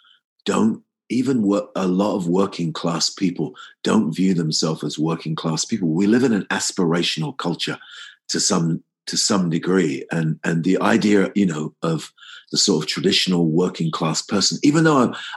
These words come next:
I think they probably exist more than ever. I mean, I think there's a working class more than there's ever been. But, um, uh, I don't think people see themselves that, that, that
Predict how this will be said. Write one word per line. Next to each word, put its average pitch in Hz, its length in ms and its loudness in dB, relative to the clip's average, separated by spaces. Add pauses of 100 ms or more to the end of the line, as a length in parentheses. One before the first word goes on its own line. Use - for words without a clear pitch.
I - 60 4
think - 100 -6 (380)
they 110 120 6
probably 117 300 4
exist 92 400 2
more 107 140 6
than 101 140 4
ever. 117 280 2 (120)
I - 60 -2
mean, 95 120 6
I 98 80 4
think 113 220 4
there's 104 180 6
a 92 140 2 (260)
working 95 460 2
class - 680 2 (200)
more 104 180 6
than 87 160 4
there's 87 320 0
ever 85 180 2
been. - 440 2 (680)
But, 95 300 2 (240)
um, 90 420 2 (1300)
uh, 90 360 4 (1000)
I 98 100 0
don't 113 180 4
think 123 200 4
people 95 240 4
see 107 320 4
themselves 85 640 2
that, 82 220 0 (200)
that, 85 340 0 (140)
that 85 280 0